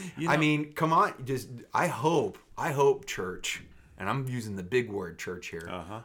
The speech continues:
Speaker 2: I hope, church, you're hearing what I'm saying. You know, it's easy to get caught up on the one thing when we're ignoring all this other stuff, and it's like, we're still doing all this stuff, guys. Like, we still do it in the churches. W-, so what? You're not a murderer. So what? You,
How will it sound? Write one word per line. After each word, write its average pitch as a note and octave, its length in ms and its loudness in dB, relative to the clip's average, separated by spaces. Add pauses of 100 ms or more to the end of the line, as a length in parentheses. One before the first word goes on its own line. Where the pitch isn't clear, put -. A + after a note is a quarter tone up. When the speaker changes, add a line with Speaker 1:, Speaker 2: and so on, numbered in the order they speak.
(120)
Speaker 2:
I F#3+ 40 -4
hope, D3 280 2
church, - 300 -4
you're G#2+ 80 -6
hearing C3 280 -8
what F#2 100 -10
I'm F#2 120 -12
saying. F#2 480 -10 (800)
You G#2+ 100 -8
know, F#2+ 300 -4
it's B2 180 -8
easy D3+ 300 -4
to A#2+ 100 -4
get A2+ 360 -4
caught C3 240 -4
up D3+ 180 -2
on G2+ 140 -6
the F2+ 60 -6
one A2 380 -4
thing G2+ 520 -6 (400)
when A#2 140 -8
we're B2+ 180 2
ignoring C3 400 -2
all A2 100 -2
this G2 140 -10
other G#2 100 0
stuff, D3+ 320 -4
and B2 80 -10
it's G#2 140 -12
like, G#2+ 180 -4 (340)
we're A3+ 140 0
still A3+ 260 0
doing A3+ 360 0
all E3 140 4
this G#2 180 -2
stuff, - 260 -4
guys. E3 460 -2 (480)
Like, E3+ 160 -2
we G#3+ 80 -2
still - 300 0
do F#3 300 0
it G3 80 0
in D3 100 -2
the C#3 60 -4
churches. G#2+ 640 -2 (400)
W-, - 160 -12 (200)
so A#3 260 0
what? B3+ 260 0
You're E3 100 0
not G3 200 2
a - 20 0
murderer. G3+ 440 0
So A3+ 220 2
what? A3 320 -2
You, D3+ 240 -6